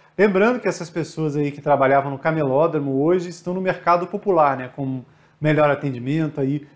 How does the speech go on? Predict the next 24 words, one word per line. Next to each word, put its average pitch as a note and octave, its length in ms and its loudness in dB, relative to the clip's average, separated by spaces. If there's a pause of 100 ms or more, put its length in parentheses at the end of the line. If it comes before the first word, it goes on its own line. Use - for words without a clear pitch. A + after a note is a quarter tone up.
espaço D3+ 520 0
muito E3+ 280 -2
melhor, C#3+ 400 4
né? C#3+ 80 -4
Não C3+ 100 -4
são C3+ 120 -10
aquelas C3+ 240 -6
barracas B2+ 400 -2
de - 60 -20
ficar C#3 100 -8
montando, C3+ 480 -6
fecha C3+ 340 -4
a B2+ 40 -10
barraca, C#3 340 0
tem C#3+ 100 -8
que C3 100 -12
levar C3+ 200 -2
o C3+ 60 2
produto C3+ 380 -4
pra B2 180 -2
casa. C#3 280 2
Hoje C#3 160 -2
são D3+ 220 -2
lojas, D3 580 2